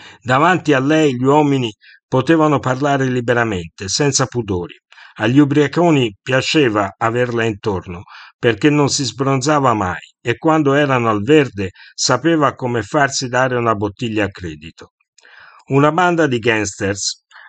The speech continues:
non avrebbe esitato a progettare rapine e omicidi in sua presenza,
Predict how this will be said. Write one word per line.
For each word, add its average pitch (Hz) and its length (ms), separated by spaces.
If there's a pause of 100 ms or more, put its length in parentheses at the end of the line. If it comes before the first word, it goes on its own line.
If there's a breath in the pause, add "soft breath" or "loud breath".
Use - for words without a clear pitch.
(200 loud breath)
non 135 220
avrebbe 151 440
esitato 135 560
a 117 60
progettare 131 720
rapine 127 360
e 123 40
omicidi 120 720
in 117 160
sua 120 260
presenza, 98 720